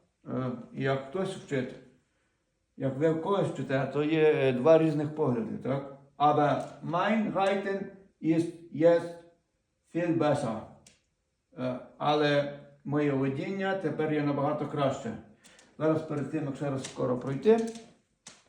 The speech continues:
на прикладі гітари вам розкажу, так? Е, колись, е,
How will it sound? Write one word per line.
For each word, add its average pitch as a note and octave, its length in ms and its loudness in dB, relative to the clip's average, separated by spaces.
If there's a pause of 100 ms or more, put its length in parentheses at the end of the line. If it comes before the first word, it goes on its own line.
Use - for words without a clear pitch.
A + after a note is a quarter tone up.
(720)
на D3 140 0
прикладі D3 440 0
гітари E3 420 4
вам C3+ 200 2
розкажу, B2+ 440 -2
так? D3+ 420 -4 (760)
Е, B2 500 2 (1600)
колись, D3 420 -2
е, B1+ 160 -4